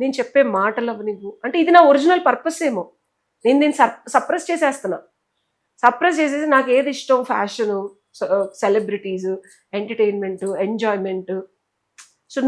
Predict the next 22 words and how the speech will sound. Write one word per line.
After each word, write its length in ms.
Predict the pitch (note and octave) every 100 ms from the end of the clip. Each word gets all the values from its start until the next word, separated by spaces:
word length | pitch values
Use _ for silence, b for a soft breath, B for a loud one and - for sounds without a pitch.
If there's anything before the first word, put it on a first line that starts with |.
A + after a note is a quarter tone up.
| C#4
నేను 240 | D4+ D#4 C#4+
ఎన్ని 360 | C#4+ D#4 E4 F4+ F4+
సంవత్సరాలు 440 | D#4 D#4+ E4 D4+
అయితే 140 | D4 D4+ D4
నా 60 | -
పర్పస్‌ని 460 | A3+ - D4+ D4+ C#4+
నేను 120 | B3+ A3+
వదిలేసి 480 | G#3+ C4 D4 C4+ A#3 C#4+ - _ _ _ _ - G#3 A3
నా 120 | A3 C4 C#4+
సుఖం, 340 | D4 - D4+ D4+ B3
నా 80 | G#3+ C4+
సంతోషం, 500 | C#4 C4+ C4+ C4+ C#4+ C#4 G#3
నా 80 | A3 C4
ఆనందం, 300 | C4+ B3+ C4
సొసైటీలో 580 | C4 - C4+ C#4 D4 C#4+ B3 A#3
ఏదైతే 320 | A#3+ C4 C#4 -
తోపు, 360 | G3 A#3 A#3 C4 B3+ B B
ఇప్పుడు 160 | B G#3
సెలబ్రిటీస్‌తో 560 | A3 B3 B3 C4+ C#4 C4+ C4
తిరగడం, 240 | B3 B3+ A3
అనుష్క, 280 | B3 - C#4 C4+ B3
రుద్రం 280 | A#3 A#3+